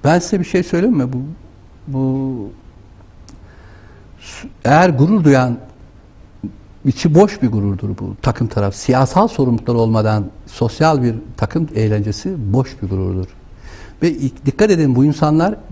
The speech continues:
genelkurmay başkanlarının ya da soylu yazarlarının içeride olmasından utanç duymuyorlar. Niye utanç duymuyorsunuz? Takımınız bir sıfır yenilince utanç duyuyorsunuz.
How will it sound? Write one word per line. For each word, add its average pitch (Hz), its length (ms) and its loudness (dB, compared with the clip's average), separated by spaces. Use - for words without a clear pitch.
genelkurmay 156 560 2
başkanlarının 135 580 2
ya 160 180 4
da 156 80 4
soylu 156 300 2
yazarlarının 139 680 2
içeride 147 340 0
olmasından 156 640 2
utanç 151 480 -2
duymuyorlar. 107 480 -2
Niye 139 160 4
utanç 143 360 -2
duymuyorsunuz? 117 540 -6
Takımınız 135 440 0
bir 135 80 2
sıfır 131 240 -6
yenilince 131 380 2
utanç 127 380 -2
duyuyorsunuz. 175 380 -4